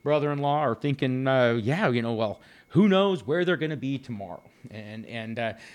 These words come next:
uh, that's how hunters think, you know? You're like, "Well, <laughs> I wish it was opening day right now. We'd have this elk dead, but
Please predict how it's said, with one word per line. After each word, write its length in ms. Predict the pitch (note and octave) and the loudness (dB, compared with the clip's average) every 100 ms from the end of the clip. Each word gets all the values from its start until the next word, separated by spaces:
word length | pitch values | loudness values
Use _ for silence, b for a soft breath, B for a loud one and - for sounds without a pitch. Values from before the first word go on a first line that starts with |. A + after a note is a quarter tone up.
| B | B
uh, 180 | A2 A2+ G#2 | -8 -8 -6
that's 300 | A#2 A#2 - | -6 -6 -4
how 220 | A#2 C3 | 0 0
hunters 460 | A2 C#3 C#3+ C3+ - - | 0 0 0 -6 -12 -6
think, 400 | C#3 G#3 A3+ E3 | 0 0 0 -2
you 80 | |
know? 180 | D3 G3 | 0 0
You're 220 | G3+ C3+ | 0 -2
like, 200 | A#2 A#2 | -4 -4
"Well, 300 | C3 F3 D3+ - | 0 2 2 0
<laughs> 40 | - G#2+ - - B B | -16 -20 -20 -20 B B
I 80 | B2 | -2
wish 220 | E3 D#3+ | -2 0
it 60 | |
was 120 | C#3 B2+ | -2 2
opening 400 | F3 D3+ C#3+ C#3 | 0 2 0 2
day 180 | C3+ B2+ | 2 2
right 240 | B2 B2 | 0 -2
now. 260 | G3 G#3+ G3 | 0 2 2
We'd 160 | D#3 | -2
have 200 | D3 C3+ | -2 -4
this 200 | C3 C3+ | -4 -6
elk 280 | C3 B2+ - | -2 -2 0
dead, 280 | C3+ B2+ A2 | 0 0 0
but 160 | A#2 | -6